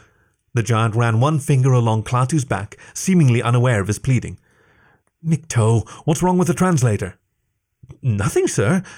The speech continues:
It has only learned a few words," Nikto stammered. Blacktail could not hear Klaatu, but the giant had not done anything but look at him. "It ran for ten talks,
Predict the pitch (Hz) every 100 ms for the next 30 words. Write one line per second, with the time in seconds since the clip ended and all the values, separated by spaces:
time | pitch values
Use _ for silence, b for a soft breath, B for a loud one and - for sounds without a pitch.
0 | B 160 143 165 180 170 220 160 - 196
1 | 196 285 403 - - _ - 101 - 87
2 | - 80 78 - - _ _ _ _ _
3 | _ - 139 156 - 123 120 123 123 113
4 | 123 110 123 120 - 95 - B B -
5 | 117 117 165 190 180 139 151 - 127 127
6 | 170 165 - 110 123 131 180 - 82 -
7 | - _ _ _ _ _ _ - 120 120
8 | 165 165 180 143 147 131 101 120 -